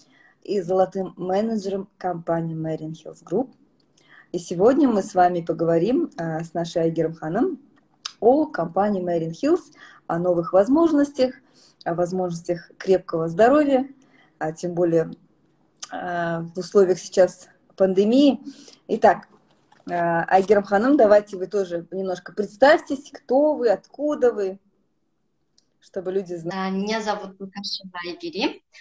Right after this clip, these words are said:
Speaker 2: А, я с города Шу, мама троих детей. Э,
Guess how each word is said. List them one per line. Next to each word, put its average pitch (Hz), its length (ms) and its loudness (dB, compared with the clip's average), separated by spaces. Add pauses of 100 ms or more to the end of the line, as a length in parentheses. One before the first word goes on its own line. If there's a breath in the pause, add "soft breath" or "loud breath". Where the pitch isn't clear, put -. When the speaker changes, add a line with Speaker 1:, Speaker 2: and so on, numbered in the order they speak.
(340 soft breath)
Speaker 2:
А, 185 340 -6
я 196 180 -4
с 190 100 -12
города 190 400 -6
Шу, 185 600 -10 (320)
мама 185 560 -8
троих 175 380 -14
детей. 214 640 -12 (680 soft breath)
Э, 170 400 -14